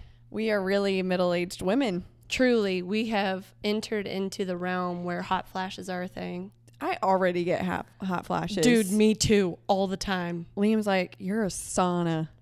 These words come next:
Speaker 2: I, I also, there's an issue with my room.
Speaker 1: Mm.
Speaker 2: Um, my room has real poor circulation.
Speaker 1: Sure.
Speaker 2: Um, and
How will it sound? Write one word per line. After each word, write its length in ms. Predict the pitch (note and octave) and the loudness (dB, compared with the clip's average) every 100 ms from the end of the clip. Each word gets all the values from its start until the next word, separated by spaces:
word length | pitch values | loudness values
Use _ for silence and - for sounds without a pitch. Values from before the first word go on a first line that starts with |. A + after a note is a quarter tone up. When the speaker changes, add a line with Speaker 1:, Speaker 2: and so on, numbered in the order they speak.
| - - - - | -20 -20 -8 -2
Speaker 2:
I, 220 | B3+ C#4 - - | -2 -4 -8 -2
I 240 | A3+ C#4+ - | 0 0 -2
also, 340 | A3 - D4 | -6 -4 -4
there's 200 | A3 A3+ | -2 -2
an 100 | A3 - | -4 -4
issue 300 | F#3+ - A3 | -4 -4 -4
with 180 | G#3 | -4
my 80 | F#3+ | -6
room. 440 | F3+ F3 F3 G3+ A3+ - - - | -4 -4 -4 -6 -10 -20 -20 -12
Speaker 1:
Mm. 260 | A#3 G3+ F3 - | -10 -8 -10 -4
Speaker 2:
Um, 240 | G3 G3 | -2 -2
my 120 | G3 | -2
room 280 | G3+ G3 G3+ | -2 -2 -2
has 220 | G#3+ F#3 - | -4 -6 -10
real 380 | F3 F3+ F#3 F#3 | -8 -4 -4 -4
poor 280 | F3+ F3+ F3+ | -6 -6 -6
circulation. 760 | - F3+ F3+ F3 E3+ - G#3 B3 | -8 -10 -8 -6 -6 -6 -6 -4
Speaker 1:
Sure. 260 | F3+ F3+ - - - | -4 -4 -10 -20 -8
Speaker 2:
Um, 400 | G3+ F#3+ F3+ F3+ - | -4 -2 -2 -6 -6
and 140 | F#3+ | -6